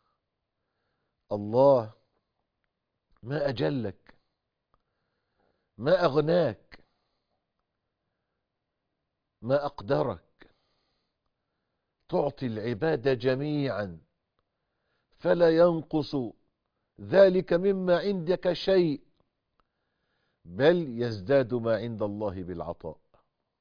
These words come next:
ولهذا قال: "وإذا سألك عبادي عني فإني قريب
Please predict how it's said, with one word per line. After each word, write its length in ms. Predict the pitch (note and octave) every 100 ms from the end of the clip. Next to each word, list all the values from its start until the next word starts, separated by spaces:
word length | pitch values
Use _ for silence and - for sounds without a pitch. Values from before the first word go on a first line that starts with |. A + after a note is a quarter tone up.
| _ _ _ _ _ _ _ _ _ _
ولهذا 440 | F#2+ F#2+ A#2 G#2 A2
قال: 400 | - D3+ D#3+ - _ _ _ _ _ _ _ -
"وإذا 480 | B2 G3+ D#3+ D3+
سألك 520 | C3 C#3 B2+ A#2+ B2 A#2+
عبادي 520 | A2 G#2+ A2 G2+ G#2
عني 360 | G2 G2+ G2
فإني 400 | F2 F#2 G2+ G2
قريب 600 | G2 - G2 A#2 G#2+ G2+